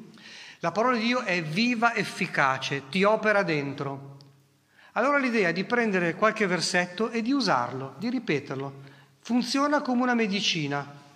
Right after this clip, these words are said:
Funziona come anche la parola umana, che se una parola bella e buona che ci promuove, che ci fa del bene, è rassicurante, ci alimenta, mm? Prova a prendere, scorro la parola di Dio che è stata proclamata prima.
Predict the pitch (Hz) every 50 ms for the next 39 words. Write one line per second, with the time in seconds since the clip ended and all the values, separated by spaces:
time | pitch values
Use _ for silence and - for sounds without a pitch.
0 | - - - - - - - - - - 214 202 208 - 262 269 262 269 254 262
1 | 226 226 214 220 220 214 214 214 220 214 202 208 208 208 214 220 214 208 202 196
2 | 202 208 208 208 202 208 196 180 170 - - - - - - - 196 196 208 208
3 | 208 208 214 214 208 196 170 190 196 196 196 190 190 180 170 175 185 185 185 185
4 | 180 - 175 - - 180 - - 165 165 165 165 165 170 170 165 165 165 156 -
5 | 151 143 - 165 165 190 190 180 170 190 190 190 196 214 233 240 226 - - -
6 | - - - - - - 156 165 156 - - 156 151 139 143 170 196 190 190 160
7 | 113 - - 143 135 131 127 151 175 196 190 165 - - 113 98 - - - -
8 | - 147 196 220 - - - - - - - - - - _ _ _ _ _ _
9 | - _ _ _ _ _ _ _ - - - - - - - _ _ _ _ _
10 | 247 269 311 320 302 302 247 220 196 165 147 131 135 143 147 139 - - - -
11 | - - - 240 254 262 262 254 254 240 220 214 214 220 220 226 220 214 226 196
12 | 202 180 196 208 202 208 202 - - 196 185 180 180 - - 170 - - - 135
13 | 117 101 92 -